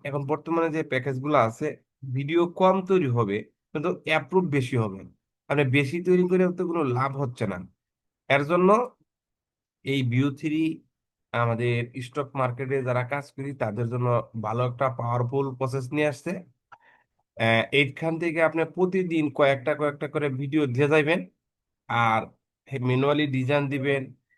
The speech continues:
এআই থেকে ডিজাইন দিবেন, সব ধরনের এআই আমার কাছ থেকে পাবেন। আপনি হাইড্রোগ্রাম পাবেন, রিক্রাফট পাবেন, আপনি যখন যেটা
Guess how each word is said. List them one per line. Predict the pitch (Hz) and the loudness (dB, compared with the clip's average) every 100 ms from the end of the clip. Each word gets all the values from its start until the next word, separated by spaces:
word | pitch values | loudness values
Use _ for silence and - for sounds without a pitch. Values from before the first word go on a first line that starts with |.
| _ 143 | _ 2
এআই | 151 156 139 | 4 4 2
থেকে | 147 143 156 | -6 -6 -4
ডিজাইন | 143 143 147 | -4 -2 -2
দিবেন, | 143 135 139 135 131 _ _ _ _ | -2 -2 -2 -2 -8 _ _ _ _
সব | - 139 135 | 0 2 4
ধরনের | 139 147 156 156 - | 2 4 2 0 0
এআই | 151 147 | 0 2
আমার | 139 139 131 | 2 0 -2
কাছ | 135 | -6
থেকে | 147 131 | -8 0
পাবেন। | 135 143 208 - _ _ _ _ _ | 2 2 -4 -8 _ _ _ _ _
আপনি | 117 120 151 - _ _ _ _ _ _ _ | -4 -2 -4 -6 _ _ _ _ _ _ _
হাইড্রোগ্রাম | 123 127 139 135 139 131 | -2 2 2 4 2 4
পাবেন, | 131 127 127 127 - _ _ _ | 4 4 0 -2 -8 _ _ _
রিক্রাফট | 104 113 131 131 143 131 | -6 -4 -2 0 -2 2
পাবেন, | 113 104 117 113 127 _ _ _ | 2 2 2 -2 -10 _ _ _
আপনি | 120 127 120 | -4 -4 -2
যখন | 127 131 123 156 165 | 0 0 0 -2 -2
যেটা | 147 156 | -2 -2